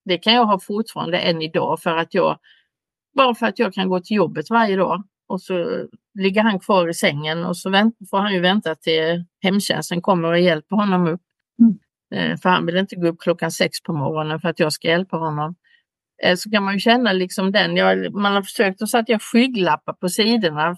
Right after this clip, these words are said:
Speaker 1: för att liksom, nu var det det här.
Speaker 2: Ja, den där är jättesvår. Jag känner i såna situationer som, det är vissa saker som jag inte klarar av själv, som att sätta upp håret och ta på mig smycken och sånt. Och, och där behöver jag ju be om hjälp. Och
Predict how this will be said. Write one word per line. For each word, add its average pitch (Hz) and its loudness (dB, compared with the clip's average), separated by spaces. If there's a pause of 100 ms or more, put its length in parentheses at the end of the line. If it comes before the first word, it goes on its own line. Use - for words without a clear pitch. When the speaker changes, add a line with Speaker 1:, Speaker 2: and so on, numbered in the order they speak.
(120)
Speaker 1:
för 170 0
att 170 0
liksom, 180 -4 (420)
nu 196 -4
var 196 0
det 165 -6
det 165 -2
här. 170 -2 (500)
Speaker 2:
Ja, 240 6
den 262 6
där 254 4
är - 6
jättesvår. 247 2
Jag 196 2
känner 202 -2
i 208 -4
såna 240 -2
situationer 208 -4
som, 196 -6 (460)
det - 0
är - 6
vissa 233 4
saker 240 2
som 220 0
jag 214 2
inte 208 -8
klarar 202 2
av 185 0
själv, 196 -2
som 185 -4
att 185 -4
sätta 202 -2
upp 190 -2
håret 190 2
och 196 -2 (400)
ta 233 -2
på 233 4
mig 220 2
smycken 240 2
och 202 -2
sånt. 196 0
Och, 202 -2 (340)
och 226 0
där 202 4
behöver 214 2
jag 220 2
ju 208 2
be 208 2
om 220 -2
hjälp. - -4
Och 196 0